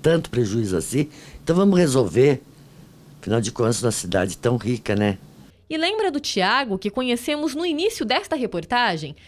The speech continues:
Speaker 2: Ele acredita que, se o projeto for de fato aprovado, muitas pessoas com dificuldade na fluência da fala poderão superar as dificuldades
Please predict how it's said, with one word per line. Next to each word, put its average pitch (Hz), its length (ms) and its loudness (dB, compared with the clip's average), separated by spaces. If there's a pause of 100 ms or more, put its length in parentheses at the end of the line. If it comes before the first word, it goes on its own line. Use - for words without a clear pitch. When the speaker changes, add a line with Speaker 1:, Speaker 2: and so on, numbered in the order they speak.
(160)
Speaker 2:
Ele 330 160 0
acredita 302 560 0
que, 302 140 -4
se 320 100 -6
o 302 40 -2
projeto 214 540 -2
for 240 300 -4
de 240 140 -8
fato - 380 0
aprovado, 185 600 0 (280)
muitas 359 480 -4
pessoas 269 560 -2
com 349 260 -6
dificuldade 262 760 -4
na 220 120 -6
fluência 247 500 -6
da - 100 -8
fala 208 460 -2 (240)
poderão 320 400 -2
superar 262 600 -2
as 269 120 -4
dificuldades 240 920 -4